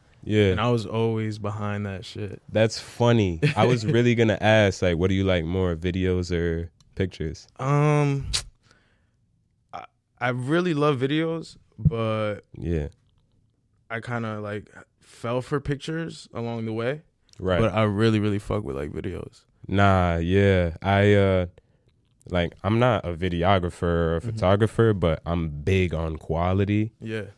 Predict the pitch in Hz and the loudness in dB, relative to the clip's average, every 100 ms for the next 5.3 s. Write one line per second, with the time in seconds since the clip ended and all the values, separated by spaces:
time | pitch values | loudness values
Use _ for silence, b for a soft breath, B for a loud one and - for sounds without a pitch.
0 | _ _ _ - - 92 87 87 82 80 | _ _ _ -10 0 2 4 2 -2 -6
1 | _ _ _ _ _ _ _ _ - 87 | _ _ _ _ _ _ _ _ -6 -4
2 | 78 - 101 101 90 120 117 92 87 85 | -4 -2 0 0 2 2 2 0 0 -2
3 | 85 90 107 104 87 95 101 101 101 101 | -2 2 2 2 0 0 2 4 6 6
4 | 101 101 98 95 - 104 104 104 - 95 | 6 6 4 0 -10 -4 0 2 2 2
5 | 95 87 | 2 0